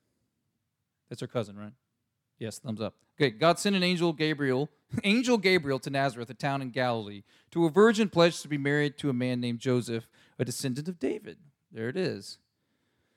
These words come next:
The virgin's name was Mary, and the angel went to her and said, "Greetings, <laughs> you are, you who are highly favored,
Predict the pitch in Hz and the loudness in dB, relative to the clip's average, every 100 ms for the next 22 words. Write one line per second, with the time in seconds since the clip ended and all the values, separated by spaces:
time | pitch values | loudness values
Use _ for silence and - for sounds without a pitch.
0 | _ _ _ _ _ _ 143 185 269 226 | _ _ _ _ _ _ 4 8 8 6
1 | 165 151 151 175 160 214 214 139 135 151 | 2 0 -2 -2 2 4 4 2 0 0
2 | 190 196 175 156 160 147 147 139 - 175 | 2 2 2 2 -2 0 0 0 0 -4
3 | 151 214 302 302 165 139 139 - - - | 0 2 4 4 0 -4 -10 -8 0 0
4 | - - 175 147 135 127 - _ _ _ | 0 -2 4 4 4 2 -4 _ _ _
5 | - 151 196 233 165 143 127 120 - 175 | -6 0 2 4 4 6 6 4 2 0
6 | 190 196 - 131 110 104 | 0 -2 0 -2 -2 -8